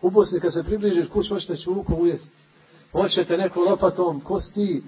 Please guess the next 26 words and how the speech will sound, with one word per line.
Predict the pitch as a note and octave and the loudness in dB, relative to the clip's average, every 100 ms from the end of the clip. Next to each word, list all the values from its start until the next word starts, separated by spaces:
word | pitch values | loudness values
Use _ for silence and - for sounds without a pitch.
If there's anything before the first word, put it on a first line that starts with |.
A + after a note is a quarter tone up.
| - - | -10 -2
da | |
nije | D#3+ G#3 G3 | 2 4 4
lopov | E3+ G3 F#3+ F#3+ E3+ | 4 4 4 4 4
kakav, | F#3 F#3 F#3 E3 C3+ - - | 4 4 4 4 2 -8 -2
moraš | E3 G3+ G3+ - | 4 8 6 6
pozvon | G3+ E3 G#3 A3 | 4 6 6 6
da | G3+ | 8
uručiš | G3+ G#3 F#3 F#3 D#3+ | 10 8 8 2 4
taj | G3 F3+ | 6 6
papir, | G3 F#3+ G3 | 4 4 6
ovdje | G3 A#3 | 6 6
ništa | C#4 - G#3+ | 4 4 8
ne | G#3 | 8
moraš. | F3+ C3+ - - - - - | 8 4 2 -8 -20 -20 4
Ovdje | E3+ A#3 G#3+ | 6 8 8
samo | B3 B3+ | 8 8
mu | A#3 | 8
proslijediš, | G3+ G#3+ A3 A3+ G#3 G3+ F3+ - - - _ | 8 6 6 8 8 8 2 -2 -14 -20 _
kao | - A3 G3 | 4 6 6
što | - F#3+ - - | 4 0 -2 0
svaki | G#3+ G#3 G3 | 2 2 4
dan | G#3 G3 | 4 4
ti | E3 | 2
dolazi | E3 F#3+ F3 F3 E3 - - _ | 4 4 6 6 6 2 -20 _
kamera, | G3 G3 F#3 D#3+ D#3 | 2 4 6 6 4
oni | E3 D#3+ | 2 0